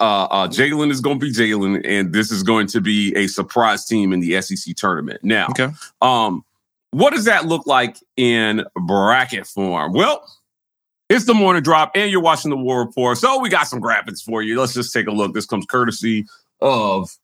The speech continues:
Speaker 1: the Southeastern Conference. Um, Auburn will kick it off with number ten, Arkansas. So they got a seven seed in the tournament. Uh, this game will be played Thursday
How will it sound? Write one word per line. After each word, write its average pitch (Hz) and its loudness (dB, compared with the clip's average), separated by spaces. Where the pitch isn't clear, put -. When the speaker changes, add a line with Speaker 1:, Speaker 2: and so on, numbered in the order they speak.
Speaker 1:
the - -12
Southeastern 98 -2
Conference. 98 -2
Um, 98 2
Auburn 190 4
will - -2
kick 190 0
it 170 2
off 170 2
with 151 0
number 156 0
ten, 156 0
Arkansas. 139 2
So 135 -4
they 143 2
got 143 2
a - -6
seven 143 -2
seed 131 -6
in 120 0
the 110 0
tournament. 107 -2
Uh, 107 4
this 120 -4
game 131 0
will 117 -2
be 113 -2
played 107 -2
Thursday 147 0